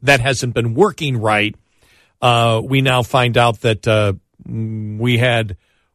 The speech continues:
one policy a couple of days ago and a completely different policy now. We all know why.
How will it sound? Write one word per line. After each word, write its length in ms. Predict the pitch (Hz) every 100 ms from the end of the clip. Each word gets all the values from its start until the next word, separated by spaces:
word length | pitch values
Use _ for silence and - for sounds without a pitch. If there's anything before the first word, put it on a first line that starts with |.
| _
one 420 | 107 113 175 196
policy 680 | - 175 160 139 - 143 147
a 60 | 110
couple 340 | - - 151
of 60 | 127
days 320 | 120 120 110
ago 280 | 117 117 120
and 80 |
a 40 | 117
completely 400 | 120 - 185 147
different 380 | 139 202 139 117
policy 640 | 127 120 117 - 120 104 _ _ -
now. 440 | 139 127 101 -
We 180 | - 123
all 160 | 117 113
know 140 | 110
why. 640 | 95 104 165 160 156 151